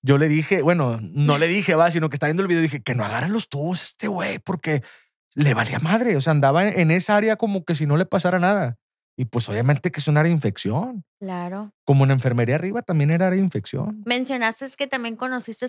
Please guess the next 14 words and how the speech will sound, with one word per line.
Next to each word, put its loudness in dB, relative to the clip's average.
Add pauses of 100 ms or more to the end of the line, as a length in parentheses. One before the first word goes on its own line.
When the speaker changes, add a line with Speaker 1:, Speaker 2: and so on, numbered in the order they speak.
Speaker 2:
a 0
Diego -2
Santonain, -4
¿se -8
llama? -6 (180)
Speaker 1:
No, 6
Diego 2
Santoy. 0 (220)
Speaker 2:
D-, -14
Diego -2
Santoy. -8
Speaker 1:
Diego 2
Santoy 0
Riverol. 0